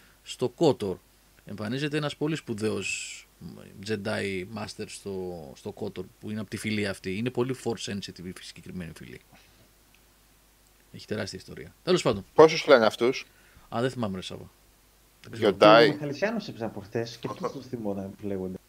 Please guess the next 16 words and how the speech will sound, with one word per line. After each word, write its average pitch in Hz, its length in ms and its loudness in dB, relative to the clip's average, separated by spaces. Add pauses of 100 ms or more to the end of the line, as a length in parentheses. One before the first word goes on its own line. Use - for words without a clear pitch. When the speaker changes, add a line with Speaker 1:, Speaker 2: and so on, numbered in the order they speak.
(140)
Speaker 1:
Δεν 151 300 0
ξέρω 208 220 2
πώς 104 200 -6
λέγεται 101 280 -6
η 98 40 -10
φυλή 90 280 -10
τους. 95 160 -16
Δεν, 120 200 -4
δεν 113 100 -10
ξέρω. - 240 -10
Speaker 2:
Γιοντάι. 139 500 2
Speaker 1:
Green 160 140 -2
Frogs, 104 240 0
ξέρω 120 180 -4
εγώ. 98 220 -6 (3250)
Speaker 2:
Οκ. - 260 -6